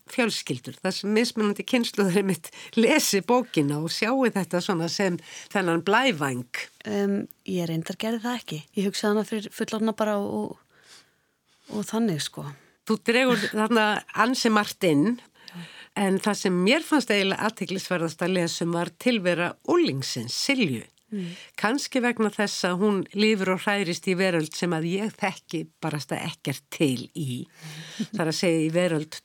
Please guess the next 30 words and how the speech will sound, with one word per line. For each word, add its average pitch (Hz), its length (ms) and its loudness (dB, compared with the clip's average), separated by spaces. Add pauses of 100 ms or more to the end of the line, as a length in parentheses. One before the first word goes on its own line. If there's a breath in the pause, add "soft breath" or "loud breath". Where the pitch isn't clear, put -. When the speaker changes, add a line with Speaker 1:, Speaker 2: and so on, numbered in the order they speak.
Speaker 1:
tölvuleikja 156 880 0
sem 170 320 -4
í 151 80 -2 (560 loud breath)
hennar 202 320 2
tilviki 175 560 0
á 165 80 2
eftir 160 240 -4
að 156 80 -6
þróast 170 400 0
út 165 160 -2
í - 20 0
aðra 156 320 0
og 147 200 -6 (100)
alvarlegri 147 880 -2 (340)
hluti. 165 540 2 (640 loud breath)
Svo - 180 -8
þvælast 151 460 -2
auðvitað 151 260 0
fyrir 165 300 -2
vaknandi 147 400 -4
kynþörf 156 720 -2
og 139 240 -8 (480 loud breath)
innreið 160 400 2
ástarinnar 170 640 0
í - 20 -4
tilveru 170 460 0 (560)
manneskjunnar. 170 760 0
Ég 156 200 -4
þekkti 165 280 -8
það 180 300 -2